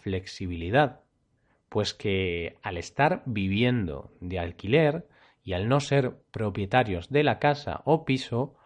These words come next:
podremos abandonar la vivienda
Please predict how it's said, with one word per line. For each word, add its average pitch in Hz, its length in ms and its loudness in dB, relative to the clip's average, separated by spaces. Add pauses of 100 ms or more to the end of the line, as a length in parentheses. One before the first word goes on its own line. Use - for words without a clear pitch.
(260)
podremos 160 800 4
abandonar 117 840 2
la 101 260 -2
vivienda 135 640 0